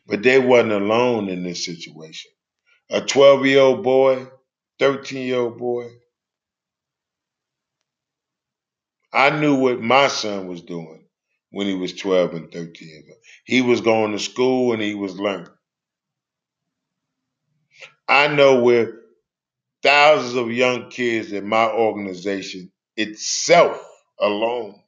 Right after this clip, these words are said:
served, thirteen and fourteen and fifteen, even younger than that, young kids, what they were doing.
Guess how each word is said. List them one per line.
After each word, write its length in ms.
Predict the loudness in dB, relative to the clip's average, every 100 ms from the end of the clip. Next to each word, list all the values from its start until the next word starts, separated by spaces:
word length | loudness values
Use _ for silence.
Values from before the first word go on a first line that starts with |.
| _ _ _ _ _ _ _ _
served, 640 | -6 0 0 0 -6 -18 _ _ _ _ _ _ _ _ _ _ _ _
thirteen 600 | 2 2 0 -6 -8 -8 -12
and 140 | -16
fourteen 800 | -6 2 2 2 -6 -12 -12 -16
and 140 | -20 _ _ _ _ _ _ _
fifteen, 880 | 0 0 0 -4 -6 -6 -8 -12 -18 _ _ _ -2
even 380 | 2 2 2
younger 360 | 2 2 2 2
than 220 | 2 2
that, 380 | 2 2 0 -2
young 340 | 0 0 -2
kids, 400 | -4 0 0 0
what 240 | -2 -2 -2
they 140 | -4
were 260 | -2 -4 0
doing. 420 | 2 4 0